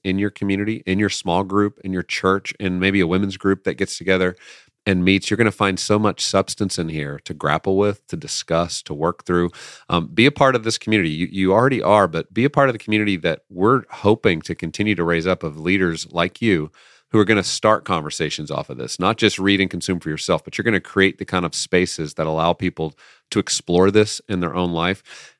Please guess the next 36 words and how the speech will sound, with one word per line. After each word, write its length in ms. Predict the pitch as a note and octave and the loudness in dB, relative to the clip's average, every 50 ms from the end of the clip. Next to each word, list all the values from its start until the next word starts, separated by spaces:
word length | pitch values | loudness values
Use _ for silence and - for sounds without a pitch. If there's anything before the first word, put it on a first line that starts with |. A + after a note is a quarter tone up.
| _ _ - | _ _ -2
Rebecca's 360 | F#2+ E2+ G#2+ G2 - F#2+ E2 | 0 2 2 0 0 -2 0
book, 240 | E2+ G2 F#2+ E2+ E2+ | 2 2 2 2 4
Building 240 | F#2+ G2 F#2+ F#2 | 2 2 4 2
a 20 | F#2 | 0
Resilient 380 | F2+ F2 F2+ F#2+ F#2 F#2 D#2 D2+ | 0 2 2 2 0 0 -2 0
Life, 280 | F2 F2 F2 F2 - | 0 0 0 0 -2
How 180 | - - F2 E2+ | -4 -2 -2 -2
Adversity 480 | E2 D#2 D2+ F2 F2 E2+ - - F2+ F2 | -2 -2 -2 -2 -2 -2 -2 -4 -4 -2
Awakens 480 | D#2+ D#2 E2 E2 D#2+ - - D#2 - | -2 -2 -2 -4 -4 -6 -8 -10 -10
Strength, 320 | - - - E2+ E2 E2 - | -10 -8 -6 -6 -6 -4 -2
Hope, 200 | F2+ E2+ D#2+ - | -2 -2 -2 -4
and 140 | D#2+ D2+ | -6 -6
Meaning, 340 | D#2 E2+ E2+ E2+ E2+ E2 D#2+ | -4 -2 -2 -2 -2 -4 -4
is 120 | D2+ D2 - | -6 -10 -8
available 400 | D2 E2 E2 E2 D#2+ D#2+ D#2 D#2 | -6 -4 -4 -4 -4 -6 -8 -8
May 200 | D#2 E2 D#2+ D#2 | -8 -8 -8 -8
second. 440 | - - - G2+ F2+ - - A1+ | -6 -4 -2 -2 -2 -4 -8 -8
But 80 | - F2 | -6 -6
when 120 | E2+ F2 | -6 -4
you 80 | E2+ E2 | -6 -4
pre-order, 400 | - - G#2 G#2 A2 A#2+ G#2 F2 | 0 2 4 6 6 6 4 4
you 140 | E2+ E2+ E2 | 0 -2 -2
get 120 | F2 E2+ | 0 0
access 420 | F2 F#2 F#2 - - F#2 E2+ - - | 0 0 -2 -2 -4 -4 -4 -6 -6
to 140 | - E2+ | -6 -6
a 40 | E2 | -4
couple 320 | D#2 - G2 - - A#2 F2+ | 0 0 0 2 4 2 2
of 140 | D#2+ D#2 _ - - - - _ - | 2 -2 _ -20 -20 -20 -20 _ 0
really 200 | - G#2+ A#2 C3 | 0 2 2 2
cool 180 | - - A2 G2+ | 4 4 2 2
things. 360 | - A2 G2+ E2 D2+ C#2+ - _ _ _ _ _ _ | 2 0 -2 -2 -4 -8 -14 _ _ _ _ _ _
One 200 | - G2 G#2+ B2+ C#3 | 0 2 2 2 4
thing 120 | C3 A2 G2+ | 2 2 2
is 140 | G2 F#2 | 2 2
emotional 560 | F2+ F2 E2+ F2+ F#2+ F#2+ - - G2 F2+ F2 E2 | 0 0 0 2 0 0 0 -2 -4 -4 -4 -4
health. 420 | - - F#2+ E2 E2 E2+ - _ | -6 -4 -4 -4 -4 -4 -8 _